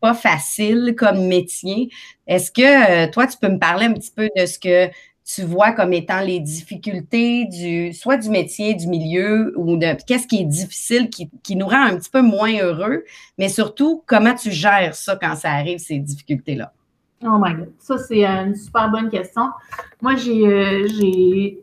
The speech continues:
Speaker 2: trouvé ça très, très difficile d'enseigner en secondaire trois. Premièrement, euh, je crois que c'est à ce moment-là où est-ce que les adolescents, euh, euh, je sais pas comment expliquer ça, mais, euh,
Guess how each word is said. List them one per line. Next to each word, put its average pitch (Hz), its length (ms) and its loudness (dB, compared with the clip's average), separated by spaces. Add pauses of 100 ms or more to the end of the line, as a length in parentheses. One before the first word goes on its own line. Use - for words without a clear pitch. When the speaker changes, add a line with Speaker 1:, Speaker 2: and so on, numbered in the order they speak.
Speaker 2:
trouvé 233 320 -2
ça 262 160 0
très, 277 540 4
très 247 380 -2
difficile 226 580 -2
d'enseigner 196 380 2
en 208 120 4
secondaire 196 600 0
trois. - 400 -6 (460)
Premièrement, 208 1080 6 (120)
euh, 185 380 -2
je 185 100 -8
crois 202 320 -4
que 202 200 -6
c'est 196 180 -6
à 180 180 0
ce 220 60 -4
moment-là 202 540 2
où 220 100 2
est-ce 202 180 -2
que - 80 -4
les 196 260 0
adolescents, 185 720 2
euh, 170 280 -2 (1000)
euh, 180 440 0
je 202 120 -4
sais 202 180 -6
pas 214 120 -2
comment 185 460 2 (280)
expliquer 190 600 -4
ça, 226 200 -4
mais, 196 300 2
euh, 170 420 -2